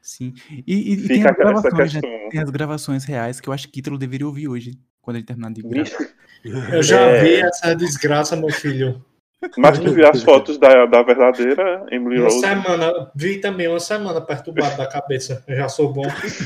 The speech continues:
Speaker 2: Pronto. Pra mim é um ótimo filme de tribunal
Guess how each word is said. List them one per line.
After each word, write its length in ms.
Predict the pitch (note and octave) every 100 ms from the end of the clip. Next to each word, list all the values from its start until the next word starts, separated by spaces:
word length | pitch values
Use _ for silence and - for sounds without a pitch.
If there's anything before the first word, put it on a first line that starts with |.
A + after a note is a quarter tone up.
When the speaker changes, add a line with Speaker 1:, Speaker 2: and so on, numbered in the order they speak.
| - - - _ - - - - A#3+
Speaker 2:
Pronto. 420 | C#3+ C3+ A#2+ A#2 - - - -
Pra 260 | C3+ D#3+
mim 140 | E3+ C#3+
é 80 | C#3+
um 100 | C#3
ótimo 280 | D3 - F#3
filme 240 | - C#3
de 80 | C#3
tribunal 840 | - C3 B2 C3+ A#2 G2+ B2 G#3